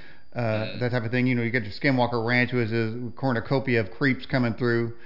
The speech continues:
Speaker 1: Uh,
Speaker 2: Mm-hmm.
Speaker 1: is it possible that we would see an entity, one of these monstrous chimeras, come through from another dimension if we knew the location and waited,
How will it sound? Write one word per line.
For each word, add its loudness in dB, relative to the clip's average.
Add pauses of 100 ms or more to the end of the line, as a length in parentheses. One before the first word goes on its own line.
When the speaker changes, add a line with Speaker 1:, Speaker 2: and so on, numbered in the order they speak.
(360)
Speaker 1:
Uh, 2
Speaker 2:
Mm-hmm. -4
Speaker 1:
is 4
it 2
possible 0
that 2
we 6
would 4
see 4
an 0
entity, 2
one 2
of 4
these 0
monstrous 2
chimeras, 2
come 4
through 6
from 0
another 4
dimension 2
if 0
we 2
knew 4
the 4
location 4
and 2
waited, 4